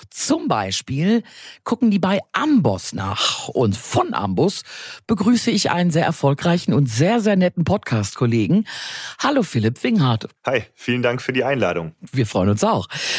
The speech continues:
Speaker 1: Philipp, du hast als Arzt in der Inneren Medizin und der Psychiatrie gearbeitet. Du warst am Max-Planck-Institut tätig. Und du bist Podcast-Kollege. Also du hostest, äh, den Amboss-Podcast Medizin zum Hören. Bevor wir jetzt hier was Falsches sagen, erzähl doch bitte mal selber,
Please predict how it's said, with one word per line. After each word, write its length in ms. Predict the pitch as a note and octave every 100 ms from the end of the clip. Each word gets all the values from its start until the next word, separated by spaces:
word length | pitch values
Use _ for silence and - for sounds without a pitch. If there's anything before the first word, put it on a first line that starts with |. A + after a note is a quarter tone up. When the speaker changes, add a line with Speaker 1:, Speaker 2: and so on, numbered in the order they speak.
| - -
Speaker 1:
Philipp, 280 | - F#3+ -
du 100 | D3
hast 180 | D#3+ -
als 220 | D#3 -
Arzt 400 | G#2 E3+ - -
in 100 | F3
der 100 | C#3
Inneren 340 | D#3+ E3+ E3+
Medizin 640 | D#3+ C#3 C#3+ - F3+ G#3+
und 400 | - F#3 - -
der 80 | D#3
Psychiatrie 680 | D3 E3+ D#3+ C3 - D#3 E3+
gearbeitet. 720 | F#3 - F#3 F3+ G3+ A#3+ -
Du 100 | D3+
warst 240 | D#3+ E3
am 140 | - D3
Max-Planck-Institut 1300 | C3+ - - D3+ C3 E3 - F#3 - F#3+ F3+ F#3 -
tätig. 540 | G3 F#3 G3+ A3 - - - - _ -
Und 540 | D4+ A3 A3 C4+ - - - -
du 80 | D#3
bist 180 | E3+ -
Podcast-Kollege. 960 | A2+ - - - - C#2+ C#2 - - - -
Also 140 | C3+
du 140 | C#3+
hostest, 520 | B2+ C#3+ E3+ E3+ - -
äh, 140 | C#3
den 160 | C#3 -
Amboss-Podcast 840 | B2 C#3 D3 - C#3 - C#3 -
Medizin 480 | C3 B2+ - B2+ B2
zum 320 | - B2 A2
Hören. 400 | A2+ G#2+ G2 F2+ - - -
Bevor 320 | B2+ - E3+
wir 120 | F#3
jetzt 180 | F3+ -
hier 120 | F3
was 160 | D#3+ -
Falsches 340 | B2+ B2+ G2+
sagen, 240 | - G#2 G#2
erzähl 280 | B2 E3
doch 140 | E3+ D3+
bitte 220 | E3 E3
mal 140 | C3
selber, 360 | A#2+ C#3+ E3+